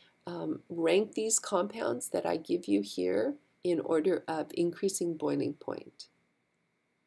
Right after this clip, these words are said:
So come back later and do that problem. And here's a problem, rank in order of increasing water solubility. So those molecules there. So come back and do that problem. Now we will talk about aldehydes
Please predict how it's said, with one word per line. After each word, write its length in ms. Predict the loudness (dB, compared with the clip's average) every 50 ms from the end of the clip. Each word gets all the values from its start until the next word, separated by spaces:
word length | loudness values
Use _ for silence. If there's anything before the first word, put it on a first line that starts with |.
| _ -18 -8
So 180 | 0 0 0
come 260 | 0 0 -2 -2 0
back 280 | 4 4 4 2 2 0
later 340 | 0 2 2 2 0 -2 -4
and 160 | -4 -4 -4
do 140 | -2 -4 -4
that 260 | -2 -4 -8 -8 -10
problem. 540 | -10 -8 -8 -8 -8 -10 -8 -8 -8 -8 -10 -12 _ _ _ _ _ _ _ _ _ _ _ _ _ _ _ -20 -20 -18 -18 -18 -16 -4
And 160 | -2 0 0 4
here's 240 | 6 6 6 6
a 40 | 2
problem, 540 | -2 -2 0 0 0 2 4 4 4 4 2
rank 340 | 0 0 2 2 0 0 0
in 140 | 0 0 0
order 380 | 0 0 0 0 2 0 0
of 160 | 0 -2 -4 -6 -6
increasing 680 | -6 -6 -6 -4 -4 -4 -4 -2 -4 -4 -4 -6 -6 -4
water 300 | -4 -4 -2 -4 -4 -4
solubility. 880 | -4 -4 -2 -2 -2 -4 -4 -4 -4 -4 -2 -4 -4 -4 -4 -6 -6 -6
So 300 | -6 -4 0 2 0 4
those 340 | 4 6 6 6 4 2
molecules 600 | -2 -2 -2 -2 -2 -4 -6 -4 -4 -2 -2 -4 -6 _
there. 300 | -8 -8 -6 -8 -8 -12 -14 _ _ _ _ _ _ _
So 160 | _ -6 -6 -6
come 240 | -4 -4 -4 -2
back 280 | 0 -2 -2 -2 -4 -8
and 140 | -10 -8 -6
do 140 | -6 -6 -6
that 260 | -6 -8 -10 -10 _
problem. 440 | -14 -14 -14 -12 -12 -12 -12 -12 -12 _ _ _ _ _ _ _ _ _ _ -20 -20 -20 -20 -20 -16 _ 2
Now 180 | 4 6 6
we 140 | 6 6 6
will 120 | 4 4
talk 300 | 4 2 -2 -2 -2 -4
about 340 | -6 -2 -2 -2 -2 -2 -2 0
aldehydes 720 | 2 2 2 2 0 -2 -2 0 0 2 0 0 0 -4